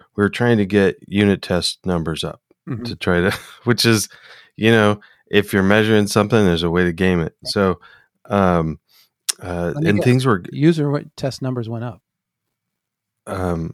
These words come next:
Speaker 1: yeah, yeah.
Speaker 2: <laughs>
Speaker 1: Yep, yep. Unit test numbers go up. And we were measuring it, and it's a nice, it's, well, we had, you know, uh, we had a way to measure it, and, uh, and, and we were, we were testing more, which is a good thing.
Speaker 2: Mm-hmm.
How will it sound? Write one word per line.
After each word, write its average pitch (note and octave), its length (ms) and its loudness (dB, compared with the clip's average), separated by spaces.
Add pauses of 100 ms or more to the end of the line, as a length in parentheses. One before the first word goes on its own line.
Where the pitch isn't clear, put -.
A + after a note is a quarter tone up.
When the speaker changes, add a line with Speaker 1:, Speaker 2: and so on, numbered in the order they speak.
Speaker 1:
yeah, A#2+ 340 2 (120)
yeah. G#2 300 2 (240)
Speaker 2:
<laughs> - 260 -6
Speaker 1:
Yep, A#2+ 320 2
yep. A2 300 2
Unit A#2+ 300 2
test B2 340 0
numbers G#2+ 360 0
go G#2+ 200 4
up. A#2+ 240 4 (420)
And A#2 340 2
we G#2+ 140 2
were G#2+ 120 4
measuring A#2 420 2
it, G2+ 160 0
and A#2 240 4
it's - 140 -4
a C3 40 2
nice, D3+ 460 2
it's, - 200 -12 (160)
well, D3+ 320 2
we D#3+ 120 4
had, D#3 380 2
you C#3 120 -2
know, G#2+ 300 4 (580)
uh, G2+ 520 4 (380)
we A#2+ 100 2
had A#2+ 80 4
a A2 40 4
way A2 180 6
to G#2 80 6
measure G2+ 340 2
it, D#2 140 -14
and, F#2+ 340 0
uh, F2 220 -2
and, F2 420 -10
and F#2 260 -6 (200)
we F#2+ 80 -14
were, F#2+ 300 -4 (340)
we G2 100 -4
were F#2+ 100 -4
testing G#2+ 420 -2
more, F2 220 -2
which F2+ 160 -4
is A2 100 -2
a A2+ 40 -4
good A#2+ 220 0
thing. G2 260 -2
Speaker 2:
Mm-hmm. C#3 220 -4